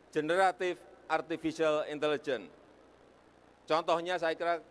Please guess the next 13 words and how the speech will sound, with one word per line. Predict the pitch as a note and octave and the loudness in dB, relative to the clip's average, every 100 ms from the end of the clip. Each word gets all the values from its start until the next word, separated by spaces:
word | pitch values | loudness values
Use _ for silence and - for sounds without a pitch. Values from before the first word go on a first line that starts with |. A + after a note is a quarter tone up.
| - - - - | -20 -20 -18 -12
kita | D#3+ F3 | -2 -2
semua | D#3 E3 E3+ D#3+ D#3+ | -2 -4 -2 0 0
tahu, | D#3+ D#3+ B2 G2 - - - - | 2 2 0 -6 -18 -20 -20 -2
Chat | F3 F3+ | 0 0
G | - E3 | 0 -2
P | F3 | -2
T. | E3 D#3 G#2+ - - - - - - - - - - - - | -2 -4 -4 -10 -20 -20 -20 -20 -20 -20 -20 -20 -20 -20 -14
Kita | D3+ F#3 F3+ | -4 -2 -2
tanya | - G#3+ A#3 B3 B3+ G#3 | 0 0 0 0 -2 0
apapun, | - A3 G#3 A3 E3+ A2+ - - - - - | 0 2 2 0 -2 -4 -16 -20 -20 -20 -12
dia | E3 G3+ | 0 0
bisa | F3 E3+ F3 | 0 -4 -2
jawab, | D#3+ - D#3+ C3+ G2+ | -2 2 2 2 0